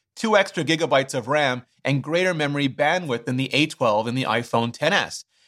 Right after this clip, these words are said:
And I say right now only because we haven't gotten an A fourteen X yet.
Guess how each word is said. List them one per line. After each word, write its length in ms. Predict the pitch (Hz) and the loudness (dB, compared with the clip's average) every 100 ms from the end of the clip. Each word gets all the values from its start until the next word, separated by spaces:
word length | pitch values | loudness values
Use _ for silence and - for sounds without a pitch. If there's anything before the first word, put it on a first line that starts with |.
| - | -4
And 80 | 160 | -2
I 60 | |
say 300 | 165 - 190 | 0 -2 0
right 320 | 165 147 147 131 | 2 4 2 0
now 400 | 170 151 127 - | 0 2 0 0
only 260 | 175 196 190 | 0 0 -2
because 340 | 165 165 143 | -2 -2 0
we 100 | 139 | 0
haven't 360 | 135 151 147 127 | 0 0 0 0
gotten 280 | 139 - | 2 2
an 120 | 127 120 | -2 -6
A 160 | 123 | -6
fourteen 480 | 120 - 202 - 151 | -4 2 2 2 0
X 240 | 104 - 131 | 0 0 0
yet. 240 | 85 - | 0 -2